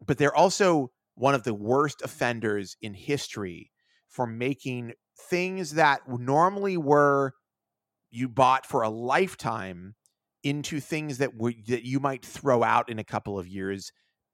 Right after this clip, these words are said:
and then buy more of, right? Like, it used to be if you bought nightstands, uh, that was the kind of thing you were like, "I'm buying nightstands now, and I, for the foreseeable future,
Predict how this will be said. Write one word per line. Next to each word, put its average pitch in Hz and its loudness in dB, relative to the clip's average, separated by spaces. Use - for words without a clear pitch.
and 208 -2
then 120 -4
buy 107 4
more 107 -2
of, - -12
right? 143 6
Like, 139 2
it 160 2
used 226 0
to 208 -4
be 180 -4
if 151 0
you 175 -6
bought 160 4
nightstands, 117 -6
uh, 113 8
that 151 4
was 156 -2
the 185 0
kind 214 0
of 240 -2
thing 254 -4
you 196 4
were 185 6
like, 160 4
"I'm 170 0
buying 240 -4
nightstands 151 -4
now, 107 -4
and 147 0
I, 160 0
for - 0
the 175 2
foreseeable 208 -2
future, 165 -2